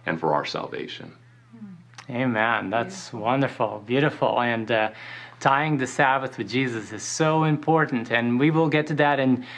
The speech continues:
Speaker 2: in maybe, uh, just a few minutes. But Sandy, do you have any, um, any things that you would like to add to this idea that God blessed and sanctified the seventh day?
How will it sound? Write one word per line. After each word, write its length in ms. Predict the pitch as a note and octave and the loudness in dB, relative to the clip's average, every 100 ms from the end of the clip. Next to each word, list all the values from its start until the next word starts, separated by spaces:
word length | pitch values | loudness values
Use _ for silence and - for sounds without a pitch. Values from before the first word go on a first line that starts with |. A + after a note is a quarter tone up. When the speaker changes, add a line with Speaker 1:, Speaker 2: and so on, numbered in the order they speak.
| - - | -16 -4
Speaker 2:
in 180 | C#3 B2+ | 0 4
maybe, 420 | C3 C#3+ C#3+ C#3+ | 4 4 4 4
uh, 140 | C#3+ B2+ | 2 0
just 320 | B2 C#3+ - | 2 0 0
a 40 | |
few 200 | C#3+ D3 | -2 2
minutes. 460 | C#3 C3 C#3+ D3+ - - - - | 4 4 4 2 -4 -14 -16 -4
But 140 | D3 - | -4 2
Sandy, 360 | E3+ E3+ C3+ | 2 4 2
do 80 | B2 | 4
you 100 | D3 | 4
have 200 | D3 D#3 | 4 2
any, 440 | C#3+ E3 G3 F3 D3+ | 2 2 2 2 2
um, 500 | C#3+ C3 B2 A#2+ B2 | 2 2 2 2 2
any 280 | C3+ D#3+ G3+ | 2 2 0
things 340 | F3+ F3 E3+ | 2 2 2
that 60 | D3+ | 0
you 60 | D3 | 0
would 120 | D3+ | 4
like 200 | D3+ D3 | 2 2
to 140 | D3 - | -6 0
add 440 | C#3+ D3+ C#3+ B2+ | 2 2 0 -2
to 100 | C#3+ | -2
this 220 | C3+ C#3+ D3 | 0 2 2
idea 420 | C3 A#2 C#3 C#3+ | 0 0 0 2
that 200 | B2 B2 | 2 0
God 300 | C#3 B2+ G2+ | 0 0 -4
blessed 440 | A#2+ B2+ C3+ C3 - | -2 2 2 0 -4
and 140 | A#2 | -4
sanctified 680 | A2 C#3 C3+ B2+ - A#2 A2+ | -2 -2 -2 -4 -2 0 0
the 80 | A2 | -6
seventh 380 | - B2+ B2 G#2+ | -2 -2 0 -2
day? 300 | A2 G#2+ | -2 -4